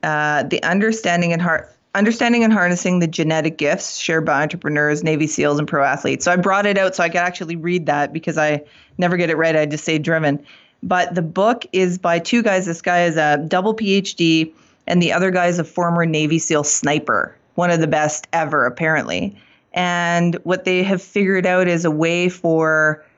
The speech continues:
um, effectively type A and these, these, uh, highly active people, which are usually entrepreneurs, to calm our minds and focus.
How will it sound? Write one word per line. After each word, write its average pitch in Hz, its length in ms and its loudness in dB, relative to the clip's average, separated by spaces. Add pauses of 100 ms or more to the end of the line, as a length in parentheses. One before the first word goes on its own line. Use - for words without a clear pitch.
(180)
um, 151 680 2 (120)
effectively 165 580 0
type 160 400 -2
A 156 240 2
and 151 160 0
these, 143 180 -2 (140)
these, 143 520 -2
uh, 135 220 0
highly 180 520 0
active 147 520 -4
people, 160 240 -2
which 175 160 2
are 185 100 2
usually 202 500 4
entrepreneurs, 170 800 0 (500)
to 180 720 2
calm 180 360 0
our 180 140 0
minds 160 380 0
and 156 160 -2
focus. 160 640 -2